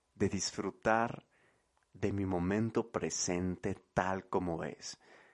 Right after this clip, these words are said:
Las personas que me aman, las personas a las que amo, las actividades que disfruto, también es bien importante poder respirarlas, poder estar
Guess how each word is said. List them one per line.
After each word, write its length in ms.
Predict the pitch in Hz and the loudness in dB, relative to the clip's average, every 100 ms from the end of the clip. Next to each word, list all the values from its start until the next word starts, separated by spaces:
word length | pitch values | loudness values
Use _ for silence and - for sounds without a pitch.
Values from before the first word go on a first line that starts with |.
| _ _ | _ _
Las 200 | 90 87 | -2 0
personas 520 | - 92 - 107 107 | 0 -4 -2 -2 -2
que 100 | - | -4
me 180 | 87 85 | -4 -2
aman, 380 | 87 98 95 95 | -2 0 0 -2
las 180 | 87 - | -6 -8
personas 460 | 90 - 92 90 | -10 -6 -6 -6
a 40 | - | -8
las 200 | 80 - | -10 -10
que 160 | 82 | -4
amo, 380 | 82 82 80 78 - - - _ _ - | 0 0 0 -6 -14 -20 -20 _ _ -4
las 220 | 95 95 | -2 -2
actividades 600 | 104 - 104 113 151 - | -4 -4 -2 0 -2 -4
que 120 | - | -10
disfruto, 540 | - - - 104 - 113 | -12 -12 -6 -6 -6 2
también 340 | 104 101 120 | 4 6 6
es 200 | 123 - | 6 2
bien 260 | 120 120 120 | 4 6 6
importante 760 | 107 95 - 98 90 85 92 - - - - - - - _ _ - | 4 2 -2 0 0 -2 -6 -10 -18 -20 -20 -20 -20 -20 _ _ -4
poder 540 | 98 98 101 92 - - | 2 6 6 2 -4 -8
respirarlas, 1000 | - 95 90 - - 90 85 87 90 87 | -2 0 0 -2 -4 -2 2 0 0 -6
poder 380 | - 87 87 95 | -4 -2 2 2
estar 540 | 95 - 98 92 92 | 0 -2 2 2 0